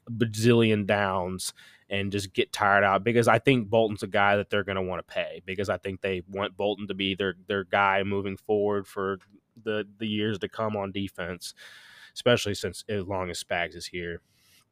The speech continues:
All right, uh, I mentioned a little bit about special teams with Dave Toub. He's talked a little bit about that, um,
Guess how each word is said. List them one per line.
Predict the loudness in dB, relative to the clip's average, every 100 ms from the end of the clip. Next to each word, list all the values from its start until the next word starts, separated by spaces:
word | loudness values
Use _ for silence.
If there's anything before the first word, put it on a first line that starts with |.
| _ _ _ -20 _ -20 -20 -20 -20 -20 -20 _ 2
All | 10
right, | 12 12 10 6
uh, | 6 8 8
I | 6
mentioned | 6 6 6
a | 6
little | 6 6
bit | 6
about | 6 4
special | 4 4 4
teams | 0 4 6 4 2
with | -2 0
Dave | 4 4 2
Toub. | 0 2 6 4 4
He's | 0
talked | 0 0 0
a | -2
little | -2 0 2
bit | 0
about | 2 2 2
that, | 2 2 2 0 -2
um, | -2 0 -2 -4 -6 -8